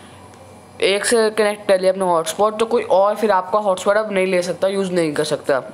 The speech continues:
और अनलिमिट में, unlimited में आपका सभी यूज़ कर सकते हैं। और block list में क्या होता है, एक बार मान लो आपको अपने side वाले phone का, दूसरे वाले phone का, अ,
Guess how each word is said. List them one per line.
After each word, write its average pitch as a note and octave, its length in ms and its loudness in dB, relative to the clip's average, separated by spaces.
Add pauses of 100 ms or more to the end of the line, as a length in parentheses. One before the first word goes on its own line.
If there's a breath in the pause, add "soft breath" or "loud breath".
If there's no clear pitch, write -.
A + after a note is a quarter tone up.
(180)
और D#3+ 240 2
अनलिमिट G3 500 -2
में, G#3+ 200 2
unlimited G3 680 -4
में G3+ 160 2
आपका F#3+ 300 0
सभी F#3+ 280 -4
यूज़ F#3 180 -2
कर D3+ 120 0
सकते D3+ 340 -4
हैं। B2 120 -6 (480 loud breath)
और F#3 140 2
block F#3+ 320 -2
list A#3 180 -4
में A#3+ 100 0
क्या A#3 140 0
होता G3+ 280 0
है, G#3+ 100 4
एक G#3+ 100 -4
बार G#3+ 120 2
मान G3+ 260 -2
लो A3 420 0 (300 loud breath)
आपको F#3 340 0
अपने A3 500 -2 (320)
side F#3+ 420 -2
वाले G#3 320 2
phone G3+ 340 -2
का, G3+ 280 2
दूसरे F#3+ 320 -4
वाले G3+ 180 0
phone F#3+ 260 -2
का, G3+ 140 2
अ, - 180 -6